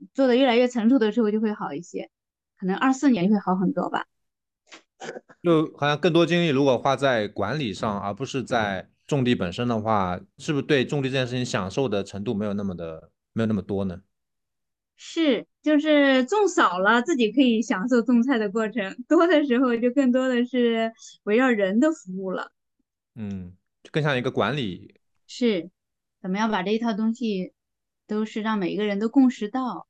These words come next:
Speaker 1: 然后大家是一起来运营这个农场的。这个是从一到多的过程，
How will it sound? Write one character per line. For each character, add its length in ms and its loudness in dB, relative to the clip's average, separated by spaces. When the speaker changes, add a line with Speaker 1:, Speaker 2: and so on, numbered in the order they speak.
Speaker 1:
然 120 -8
后 80 -4
大 120 -10
家 140 -6
是 220 -8
一 140 -4
起 240 -10
来 160 -6
运 180 2
营 80 -2
这 140 -4
个 80 -8
农 200 -4
场 240 -6
的。 160 -14
这 140 0
个 180 2
是 400 0
从 300 2
一 220 10
到 200 4
多 300 4
的 140 4
过 240 4
程， 200 -6